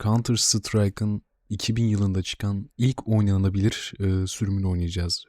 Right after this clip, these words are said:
Bir sıfır sürümünü. O zaman lafı daha fazla uzatmadan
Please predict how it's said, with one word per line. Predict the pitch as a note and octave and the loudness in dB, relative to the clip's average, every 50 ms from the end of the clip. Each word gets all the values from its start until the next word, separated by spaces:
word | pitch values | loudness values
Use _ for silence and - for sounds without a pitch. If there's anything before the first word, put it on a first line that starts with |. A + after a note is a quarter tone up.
| _ _ _ _ _ _ _ _ _ _ _ _ _ _ A2 | _ _ _ _ _ _ _ _ _ _ _ _ _ _ 4
Bir | A2 G#2+ F#2+ | 6 6 6
sıfır | - - F#2 - E2+ E2 | 4 0 -2 -4 -6 -6
sürümünü. | - - - F#2 F2+ F#2+ F2+ E2+ - - _ - - _ _ _ _ _ _ _ - - - - _ _ _ _ - | -8 -6 -6 -6 -6 -6 -6 -8 -8 -12 _ -20 -20 _ _ _ _ _ _ _ -20 -20 -20 -20 _ _ _ _ -2
O | - A2 | 0 2
zaman | G2+ G#2 G2 G#2 G#2+ A2+ - _ _ - | 4 4 4 4 4 2 -2 _ _ -2
lafı | G#2+ G2+ - - G2 | 0 0 2 2 2
daha | G2+ G2 G#2 | 2 2 2
fazla | - - G#2 G2 G#2 G2+ | 2 2 2 2 2 0
uzatmadan | F#2+ F#2+ G#2+ A2 G#2+ - G2+ F#2+ F#2 G#2 G#2+ B2+ | 0 0 0 0 0 0 0 0 0 0 0 -2